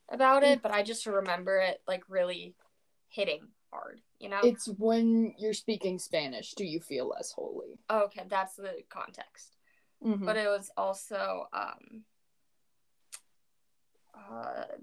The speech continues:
Speaker 1: the few lines af-,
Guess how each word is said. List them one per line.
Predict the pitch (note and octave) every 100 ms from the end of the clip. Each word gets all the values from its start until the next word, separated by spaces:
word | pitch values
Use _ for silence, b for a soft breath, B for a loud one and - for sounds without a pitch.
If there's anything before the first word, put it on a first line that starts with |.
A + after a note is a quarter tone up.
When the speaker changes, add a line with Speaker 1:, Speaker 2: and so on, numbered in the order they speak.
| -
Speaker 1:
the | G#3 F#3+ F#3+ F3+ - - - _ B B -
few | - B3 B3+
lines | B3+ B3 A#3+ A#3 A3+ A3 A3 G#3+ G#3+ G#3+ G#3+ -
af-, | G#3 A3 G#3+